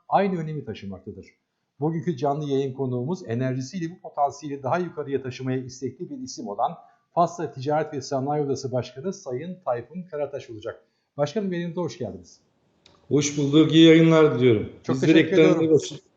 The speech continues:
Speaker 1: Çok teşekkür ediyorum. Her yıl olduğu gibi bu yılda oldukça kapsamlı bir ekonomik rapor hazırlamışsınız.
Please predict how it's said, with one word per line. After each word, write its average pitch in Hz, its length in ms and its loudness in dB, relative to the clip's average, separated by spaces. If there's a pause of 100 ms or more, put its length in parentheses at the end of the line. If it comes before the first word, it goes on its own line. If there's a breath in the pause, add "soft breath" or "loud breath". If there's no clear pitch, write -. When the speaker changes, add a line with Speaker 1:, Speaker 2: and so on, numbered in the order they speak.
(200)
Speaker 1:
Çok 139 200 -6
teşekkür 160 360 -6
ediyorum. 151 300 -2 (300 soft breath)
Her 233 320 6
yıl 233 80 2
olduğu 202 340 2
gibi 165 360 -2
bu 208 80 0
yılda 185 720 2
oldukça 196 420 -4
kapsamlı 185 540 -2
bir 185 60 -2
ekonomik 180 420 -6
rapor 175 220 -4
hazırlamışsınız. 135 840 -8